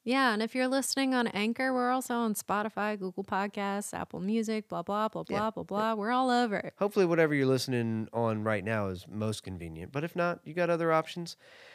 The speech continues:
Speaker 2: And, um, Google is not a sponsor, by the way. Uh, that's not why we're saying our, um, you know, email and saying our praises for Gmail. It's,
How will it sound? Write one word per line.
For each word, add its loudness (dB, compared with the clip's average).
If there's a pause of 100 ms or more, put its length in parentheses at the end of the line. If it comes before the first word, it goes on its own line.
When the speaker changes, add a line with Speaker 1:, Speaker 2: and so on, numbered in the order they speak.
(200)
Speaker 2:
And, 0
um, 2 (280)
Google 2
is 0
not 6
a 0
sponsor, 2
by 4
the 2
way. 0 (380)
Uh, 2
that's -4
not -2
why 2
we're -2
saying 0
our, 0
um, -4 (180)
you -6
know, -4
email -2
and -4
saying -2
our -2
praises -6
for -4 (420)
Gmail. -2
It's, -10